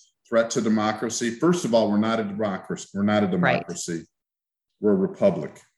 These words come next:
Speaker 2: Right.
Speaker 1: A constitutional republic. And, uh, their strategy, if you wanna know what their strategy is, Hillary Clinton did her thesis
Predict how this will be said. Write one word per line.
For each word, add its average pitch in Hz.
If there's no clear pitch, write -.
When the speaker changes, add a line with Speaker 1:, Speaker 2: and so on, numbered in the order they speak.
Speaker 2:
Right. -
Speaker 1:
A -
constitutional 104
republic. 82
And, 95
uh, 87
their 123
strategy, 101
if 95
you 123
wanna 127
know 123
what 117
their 101
strategy 92
is, 85
Hillary 101
Clinton 101
did 90
her 92
thesis -